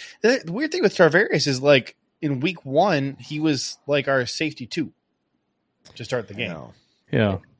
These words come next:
Speaker 3: But, I mean,
Speaker 1: He's
Speaker 3: I, I think they
Speaker 1: dropping
Speaker 3: quickly
Speaker 1: that
Speaker 3: shifted to Owens being that guy, like, pretty heavily. And then most recently was, was Ford. So, I mean, they, they rotate it so much, but I, I think, like, the, the Moore thing was not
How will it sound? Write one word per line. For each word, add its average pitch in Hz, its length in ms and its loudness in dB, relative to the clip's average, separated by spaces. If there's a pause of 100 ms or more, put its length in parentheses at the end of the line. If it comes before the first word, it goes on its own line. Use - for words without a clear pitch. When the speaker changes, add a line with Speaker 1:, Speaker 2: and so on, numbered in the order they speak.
(120)
Speaker 3:
But, 156 140 6
I 156 40 6
mean, 151 140 4
Speaker 1:
He's 120 140 -2
Speaker 3:
I, 139 100 4
I 135 140 4
think 196 240 2
they 139 140 8
Speaker 1:
dropping 107 160 -6
Speaker 3:
quickly 143 340 4
Speaker 1:
that - 60 2
Speaker 3:
shifted 135 460 2
to 110 320 4
Owens 117 380 4
being 104 280 2
that 98 180 2
guy, 95 500 0
like, 104 220 -4 (480)
pretty 123 280 2
heavily. 98 540 2 (340)
And 113 160 2
then 110 320 4
most 135 320 2
recently 110 380 2
was, 98 340 -2
was 101 260 -2
Ford. 98 460 4
So, 95 300 0
I - 160 -20
mean, 170 100 4
they, 196 120 8
they 190 160 6
rotate 147 420 4
it 101 80 2
so 120 220 2
much, 107 500 2 (300)
but 107 300 4 (200)
I, 117 160 6
I 117 140 4
think, 147 180 2
like, 110 300 4
the, 101 180 4
the 104 140 -2
Moore 107 320 6
thing 98 260 -2
was - 400 -4 (480)
not 107 500 0